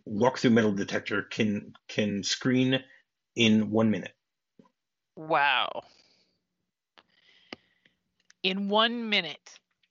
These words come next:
Speaker 2: You know what? I'm, I'm gonna say s-, no, because they kinda, a, a walk-through one, though, not the one that you have to stand and it scans you.
Speaker 1: No, the walk-through one.
Speaker 2: Uh,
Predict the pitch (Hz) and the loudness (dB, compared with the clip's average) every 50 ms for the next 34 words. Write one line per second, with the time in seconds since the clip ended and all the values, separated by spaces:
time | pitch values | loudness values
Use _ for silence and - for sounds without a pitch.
0 | _ _ _ _ _ _ _ _ _ _ _ _ _ _ _ _ _ _ _ _ | _ _ _ _ _ _ _ _ _ _ _ _ _ _ _ _ _ _ _ _
1 | _ _ _ - _ _ _ _ _ _ _ _ - - - - _ _ _ _ | _ _ _ -20 _ _ _ _ _ _ _ _ -20 -20 -20 -20 _ _ _ _
2 | _ _ - 226 233 294 330 320 - - 220 233 247 233 - 202 220 220 233 254 | _ _ -8 -6 -2 -2 -2 0 0 -2 -2 -2 -4 -4 -4 -4 -4 -4 -8 -10
3 | 262 269 269 - - 254 247 - - - - - - - - 208 208 214 208 208 | -12 -12 -10 -8 -8 -8 -8 -10 -12 -18 -18 -20 -20 -20 -20 -16 -14 -8 -6 -4
4 | 208 214 240 262 262 269 - 240 220 202 233 226 - 220 226 208 - - 156 190 | -4 -4 -4 -4 -6 -6 -6 -6 -6 -6 -6 -6 -6 -8 -10 -10 -4 -2 -2 -2
5 | 185 - - 196 185 175 214 233 247 - - - - - - 208 190 160 156 160 | 0 0 -2 -4 0 2 4 6 6 6 4 -2 -10 -12 -10 -8 -8 -8 -8 -10
6 | 147 131 120 131 139 160 170 170 180 214 226 - 240 226 220 226 220 208 208 190 | -10 -10 -10 -12 -12 -8 -4 -2 -2 -2 -2 -4 -6 -4 -4 -4 -4 -4 -4 -6
7 | - 160 175 175 - - 160 - - 185 175 175 175 170 165 160 160 143 - - | -4 -4 -6 -6 -8 -10 -10 -6 -2 -2 0 0 0 -2 -2 -2 -4 -4 -8 -8
8 | - - 165 151 127 - - - - - - 156 _ _ _ _ _ _ _ _ | -6 -4 -4 -4 -6 -8 -12 -14 -14 -14 -16 -18 _ _ _ _ _ _ _ _
9 | _ _ _ _ _ _ _ _ _ _ _ _ _ - - - - - 180 180 | _ _ _ _ _ _ _ _ _ _ _ _ _ 4 4 4 4 0 -8 -4
10 | 180 185 190 190 185 190 185 185 185 185 180 180 180 175 | 0 2 4 4 6 6 6 6 6 6 4 4 4 2